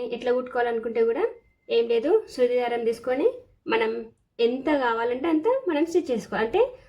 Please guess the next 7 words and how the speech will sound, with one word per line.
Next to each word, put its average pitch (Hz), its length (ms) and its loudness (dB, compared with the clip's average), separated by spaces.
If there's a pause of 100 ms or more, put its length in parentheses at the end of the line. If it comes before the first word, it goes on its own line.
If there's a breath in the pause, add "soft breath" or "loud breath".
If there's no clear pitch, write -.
(180 loud breath)
ఒకవేళ 254 280 2
ఎక్కువ 302 220 0 (280)
జారుతుంది 269 480 2
షోల్డర్ 262 340 0
అంటే, 269 180 0 (420)
ఎక్కువ 311 260 0 (120)
ఇంతవరకే 277 400 -2